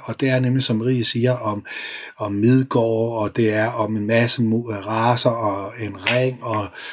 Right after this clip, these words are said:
øh, hvad hedder det, øhm, nogen, der skal passe på ringen, og nogen, der gerne vil have fat i ringen, og så videre. Og den er jo mega, har altid været mega populær. Og så blev den jo så filmatiseret tilbage i slut halvfemserne, og det var Peter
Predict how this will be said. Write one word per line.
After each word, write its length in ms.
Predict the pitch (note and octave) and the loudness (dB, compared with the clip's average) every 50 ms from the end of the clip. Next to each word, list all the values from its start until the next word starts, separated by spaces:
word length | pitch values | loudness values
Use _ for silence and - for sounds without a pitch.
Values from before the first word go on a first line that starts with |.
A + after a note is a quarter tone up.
| - - - _ - | -14 -16 -18 _ -4
øh, 320 | A#2 G#2+ G#2 G2+ G2+ G2 | 0 2 2 4 2 2
hvad 140 | F#2+ G#2 G2+ | 2 0 0
hedder 200 | G2+ G#2 G2+ G2 | 2 0 0 0
det, 320 | - G#2+ G2+ G2+ G2 G2 G2 | 0 0 0 2 2 0 -2
øhm, 280 | G2 G2 G2 F#2+ F2 - _ _ _ _ _ - _ - | -2 -6 -8 -10 -12 -14 _ _ _ _ _ -20 _ -2
nogen, 260 | A2+ A2+ A#2 A#2+ A#2 | 2 4 4 6 4
der 80 | A#2 G#2+ | 4 2
skal 180 | - - A2 | 2 0 0
passe 300 | - - A2+ G#2 - - | -2 0 -2 -2 -2 -2
på 120 | - A#2 G#2+ | -4 -4 0
ringen, 600 | G2+ B2+ C3 B2+ B2 B2 A#2+ A#2+ A#2 A#2 A#2 A2+ | 2 2 4 4 2 2 4 4 6 4 4 2
og 240 | A2+ A2 G#2+ G#2 | 0 -4 -2 0
nogen, 220 | G#2+ A2 A2+ A#2 A2+ | 2 4 4 4 4
der 100 | - A2 | 2 0
gerne 240 | - A#2+ A2+ A#2 A#2+ | 0 2 2 4 2
vil 80 | A2+ | 2
have 120 | A2 G#2+ - | 2 0 0
fat 220 | - A#2 A2+ A2+ | 0 0 2 2
i 80 | A#2+ A2 | 2 2
ringen, 300 | A#2 A#2 A2+ A2+ A2+ A2 | 2 2 2 0 -2 -2
og 80 | G2+ | -2
så 100 | - A#2 | -2 -2
videre. 240 | A2 A2+ A2+ A2+ A#2 - - - - - - - | 0 0 0 0 -2 -4 -12 -14 -16 -16 -18 -4
Og 180 | - B2+ B2 - | -2 -2 2 4
den 160 | C#3 C3+ C#3 | 4 4 6
er 120 | C3+ B2+ | 6 6
jo 220 | A#2+ A#2+ A#2 A2 A2 - - _ - | 6 6 4 4 2 -2 -10 _ 0
mega, 540 | C3+ C3+ C3+ C#3+ C#3+ D3+ D#3 D#3+ D#3+ D3+ D#3 | 2 4 4 6 6 6 6 6 4 4 2
har 200 | B2+ C#3 C#3+ C#3 - | 2 2 0 2 4
altid 320 | D#3+ D#3+ C#3+ - - D3 | 2 2 2 2 2 2
været 220 | B2 B2 A#2+ A2+ A2+ | 4 4 4 4 4
mega 300 | B2 B2 C3 C3 C#3 C3+ | 4 4 4 2 2 -2
populær. 500 | - C3+ A2+ G#2 A2+ A#2 B2+ B2+ B2 B2+ - _ - - - - - - - _ _ - | -2 -4 -4 -4 -4 -2 -2 -2 -2 -4 -6 _ -20 -20 -20 -20 -20 -20 -20 _ _ -6
Og 80 | - - | -4 0
så 120 | - C3+ | 0 2
blev 160 | C3 C#3+ B2 | 2 2 2
den 180 | A2+ A#2 G#2+ A2 | 2 2 2 2
jo 80 | G#2 | -2
så 220 | - - B2+ A#2 A#2+ | 0 0 0 0 0
filmatiseret 760 | - - B2 A2 G#2+ F#2+ G#2+ G#2 - F#3+ F#3+ E3+ E3 D#3+ D#3 - - - - - - _ | 0 0 0 0 0 -2 0 2 4 4 4 4 2 0 -2 -8 -16 -18 -18 -18 -12 _
tilbage 240 | - B2+ - A#2+ B2+ | -8 -2 2 2 4
i 40 | A#2+ | 4
slut 240 | - - C#3+ D3 - | 4 4 2 0 0
halvfemserne, 600 | - A#2 G#2+ - - A#2 A2 - - G#2 G#2 G2+ | -2 -4 -2 0 -2 -2 -2 -2 -4 -4 -4 -4
og 60 | G2+ | -4
det 100 | A2+ G#2+ | -4 -4
var 80 | A#2 | -4
Peter 260 | A#2 - - A#2 A#2 | -4 -6 -6 -4 -4